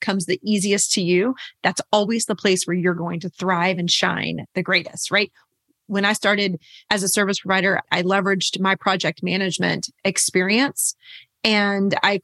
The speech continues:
quickly moved into something called the strategic mapping model. And I remember people looking at me like, "Sis, <laughs> you're crazy. What are you talking? Oh, you must come from corporate with those words," right? And I did. And I, I saw nothing wrong with them,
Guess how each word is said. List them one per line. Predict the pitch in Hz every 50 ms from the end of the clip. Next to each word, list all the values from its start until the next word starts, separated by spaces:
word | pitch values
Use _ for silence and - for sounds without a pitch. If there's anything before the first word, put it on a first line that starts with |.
| _
quickly | - 226 - _ 233 220
moved | 208 208 208 180
into | 196 202 202 208 - 202
something | - - 190 165 190 190 185
called | - 190 185
the | 185 190
strategic | 190 - - - 175 - - - 160 - 196 196 -
mapping | - 190 185 180 175 - 185 185 180 170
model. | 170 170 175 - 147 -
And | - - -
I | 156 180
remember | 208 240 240 220 208 196 202 185
people | - - 180 - 180 175
looking | 170 165 - 180
at | 180 -
me | 160 170 175
like, | 170 170 170 147 -
"Sis, | - - - - - - - - - - - _ _ _ - -
<laughs> | - - _ _ _ _
you're | - 202 208 202 240
crazy. | - - - - _ - 311 294 262 202 165 - - 185 190 214 - _ _ - - 294 180
What | - 220 220 214 226 226 226 226
are | 262
you | 277 240 226 233 240
talking? | 220 - - 160 165 - - 220 180 - - - 277 - _
Oh, | 226 220 214 202 202 196
you | 185 175 160 180 208 247 285
must | 285 247 202 196 - -
come | - - 165 190
from | _ - - - -
corporate | - _ 180 165 180 - - - - - _ _ _
with | - 196 185 _
those | - 196 185 180 170 -
words," | 165 190 185 165 - - - -
right? | 196 190 196 -
And | 220 226
I | 208 185 202
did. | 175 - 247 330 370 - 151 135 -
And | - 202
I, | 190 196 208 220 - -
I | 214
saw | 214 - 226 214
nothing | 208 208 220 233 _ 247 233 226 220 208 -
wrong | 175 170 185 196 240 294
with | 285 269 247 _
them, | - 190 185 190